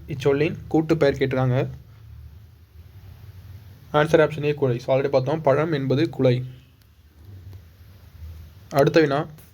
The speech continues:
சொற்களின் கூட்டு பெயர்களை எழுதுக. நெல். So, நெல் கூட்டு பெயர்.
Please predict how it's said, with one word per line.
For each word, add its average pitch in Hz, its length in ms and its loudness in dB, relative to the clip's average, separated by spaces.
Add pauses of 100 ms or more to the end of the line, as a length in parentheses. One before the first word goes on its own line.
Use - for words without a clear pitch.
(360)
சொற்களின் 160 460 0
கூட்டு 160 300 2
பெயர்களை 143 300 2
எழுதுக. 127 300 0
நெல். 131 400 0 (1200)
So, - 180 0
நெல் 147 360 2 (340)
கூட்டு 139 280 -4
பெயர். 127 380 2